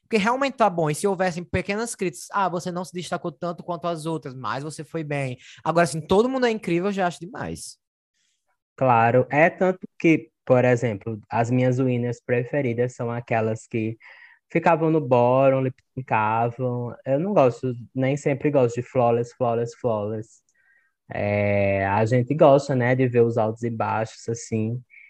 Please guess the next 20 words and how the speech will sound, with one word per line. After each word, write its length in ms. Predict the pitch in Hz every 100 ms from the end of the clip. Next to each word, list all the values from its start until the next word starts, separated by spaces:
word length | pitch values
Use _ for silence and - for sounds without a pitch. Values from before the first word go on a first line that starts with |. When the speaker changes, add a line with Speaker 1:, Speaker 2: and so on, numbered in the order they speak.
| _ _ -
Speaker 2:
É, 840 | - 101 101 101 101 101 98 98 - _
fica 200 | - 127
um 60 | 135
pouco 240 | 135 131
chato 480 | - 135 120 120 -
e, 100 | 135
como 180 | 131 127
você 100 | 127
falou, 360 | 127 156 123 104
bem 240 | 104 123
fake. 360 | - 135 107 101 - _ _ _ _ _ _ _ _
Speaker 1:
A 140 | 190 208
próxima 800 | 208 160 170 185 - 208 196 -
é 140 | 156
a 180 | 156 170
Raja. 1300 | 160 123 107 110 139 156 131 127 113 92 80 69 64
Gostou 360 | 98 123 - 165
do 120 | 175
look 220 | 147 127
dela? 460 | 117 117 165 120